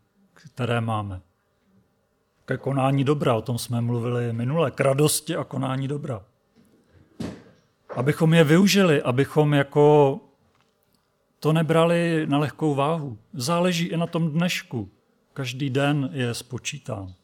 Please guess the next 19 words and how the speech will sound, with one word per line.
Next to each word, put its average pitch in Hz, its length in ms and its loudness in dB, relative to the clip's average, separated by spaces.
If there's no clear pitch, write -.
A 139 120 4
nauč 170 400 4
mě 180 200 4
žít 160 320 -2
i 170 80 0
ten 175 260 0
dnešní 160 540 2
den. 110 360 -2
Nauč 135 320 0
mě 165 140 4
počítat, 151 580 0
že 139 160 0
i 185 100 0
ten 160 260 2
dnešní 156 500 2
den 147 220 4
je 143 140 6
ten 156 280 2
den. 139 360 4